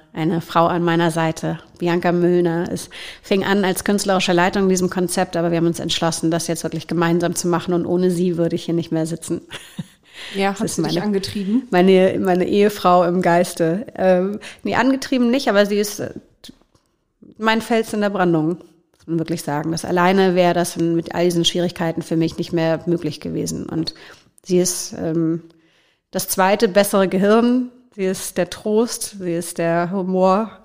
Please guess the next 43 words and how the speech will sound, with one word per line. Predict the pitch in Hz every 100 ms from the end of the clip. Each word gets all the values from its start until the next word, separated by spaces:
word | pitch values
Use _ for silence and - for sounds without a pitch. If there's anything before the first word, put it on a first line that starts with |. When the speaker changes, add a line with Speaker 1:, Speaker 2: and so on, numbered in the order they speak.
| 220
Speaker 1:
die | 190
ist | 185 -
mein | 175 -
absolute, | - - 180 185 170 175 180 _ _ _ _ _ _ - -
ja, | 165 160 160
mein, | - 170 170
mein, | 165 175 180
wir |
sind | 180 202
ja, | 185 175 - - - -
also | 175 185
wir |
sind | 196 202
so | 196
ein |
bisschen | 190 202 202 180
die | 175
drei | 180 185
Musketiere, | 208 - - - 233 233 220
weil | 185 190 190 190
die | 185 180
dritte | 190 190
Dame | 202 185 180 185
ist | 175 -
ja | 170
die, | 165 170 165 160 165 -
äh, | -
Chefin | - 165 160 165 165
vom | - 165 165
deutschen | 165 165 -
Playboy | 160 170 165 165 165 165 175
und | - 170 170 - - - - -
wir | - 175
sind | 175
mittlerweile | 175 180 175 175 180
das | 170 -
Triumvirat, | - 180 180 170 165 165 175 -
was | 170 -
sich | 202
durch | - 175 180
die | 180
Corona-Zeit | 180 175 175 170 - 170 170
durchboxt. | 196 196 - 160 - -